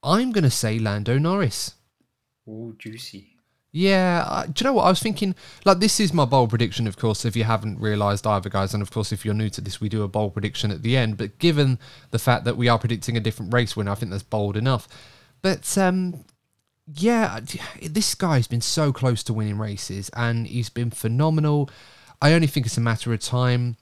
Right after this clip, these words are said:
Speaker 1: He was very strong at Suzuka. Okay, he wasn't able to compete with Max. But I just got a funny feeling something might not go right for Max at this race, and maybe Lando might be close enough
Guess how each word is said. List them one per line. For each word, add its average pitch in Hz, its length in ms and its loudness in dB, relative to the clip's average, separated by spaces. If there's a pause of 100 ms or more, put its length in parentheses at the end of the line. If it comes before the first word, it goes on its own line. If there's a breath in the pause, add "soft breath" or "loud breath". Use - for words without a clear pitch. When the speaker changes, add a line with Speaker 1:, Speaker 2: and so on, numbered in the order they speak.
(140)
Speaker 1:
He 131 100 -2
was 131 140 2
very 156 380 2
strong 127 280 0
at 110 80 -2
Suzuka. 120 800 2
Okay, 110 280 0
he 113 60 0
wasn't 110 280 -4
able 101 220 -4
to 101 60 -4
compete 110 360 -4
with 110 80 -6
Max. 113 360 -4 (680 soft breath)
But 202 100 0
I - 20 4
just 269 220 0
got 277 100 2
a 220 60 2
funny 208 340 0
feeling 165 400 0
something 160 380 0
might 165 220 2
not 151 200 -2
go 151 140 2
right 143 360 2
for - 140 -4
Max 107 340 -4
at 110 100 -6
this 107 200 -4
race, 107 240 -2
and 135 180 2
maybe 202 400 -2
Lando 165 520 2
might 156 280 0
be 185 100 -2
close - 500 -2
enough 135 520 0